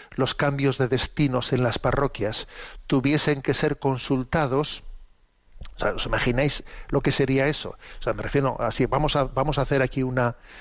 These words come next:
eh, un sondeo, un sondeo de qué opina el pueblo, eh, si hay que cambiar el destino del sacerdote o del obispo. Bueno, pues eso sería, sería un caos, ¿eh? Y sería además...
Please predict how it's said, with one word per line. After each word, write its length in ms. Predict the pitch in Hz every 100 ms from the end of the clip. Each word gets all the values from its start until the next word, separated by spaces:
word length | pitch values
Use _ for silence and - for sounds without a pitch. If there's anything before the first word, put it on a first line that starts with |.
| - -
eh, 280 | 127 143 -
un 100 | 156
sondeo, 680 | - 143 139 139 123 98 - - - - -
un 180 | 160 143
sondeo 520 | - 143 135 151 147
de 140 | 131 131
qué 180 | 156
opina 640 | 160 - 151 143 139 135 -
el 180 | 131 123
pueblo, 560 | - 151 139 139 147 - - - -
eh, 160 | 139 131
si 220 | - 143
hay 60 | 139
que 180 | 139
cambiar 500 | - 131 127 139 139
el 80 | 131
destino 460 | 131 131 - 143 143
del 160 | 135
sacerdote 680 | - 131 139 120 135 139 151 -
o 100 | 127
del 160 | 120
obispo. 560 | 113 127 147 - 131 -
Bueno, 220 | 117 95 - - - - -
pues 200 | - -
eso 180 | 120 135
sería, 480 | 139 127 127 143 - -
sería 400 | - 123 104 110
un 120 | 101 107
caos, 580 | - 156 92 - - - -
¿eh? 160 | 135 143 - - - -
Y 80 | 135
sería 420 | - 104 113 120
además... 540 | 120 123 127 131 -